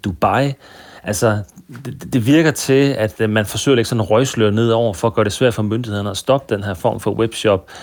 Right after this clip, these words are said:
For vi kan jo samtidig konstatere, at, øh, pakkerne, de er faktisk leveret fra Danmark. Øh, når du går ind og bestiller, øh, om mandagen, så har du pakken om tirsdagen. Så, øh,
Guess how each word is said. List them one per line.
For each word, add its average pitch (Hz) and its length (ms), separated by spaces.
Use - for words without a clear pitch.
For - 100
vi 107 80
kan 98 80
jo 107 80
samtidig 127 440
konstatere, 101 800
at, - 200
øh, 82 120
pakkerne, 135 640
de 117 520
er 71 100
faktisk 104 320
leveret 92 300
fra 95 100
Danmark. 123 580
Øh, 95 420
når 92 140
du 98 60
går 131 120
ind 170 80
og - 60
bestiller, 117 500
øh, 90 300
om 92 80
mandagen, 123 380
så 110 120
har 123 100
du 107 80
pakken 107 280
om 92 80
tirsdagen. 101 540
Så, - 220
øh, 92 420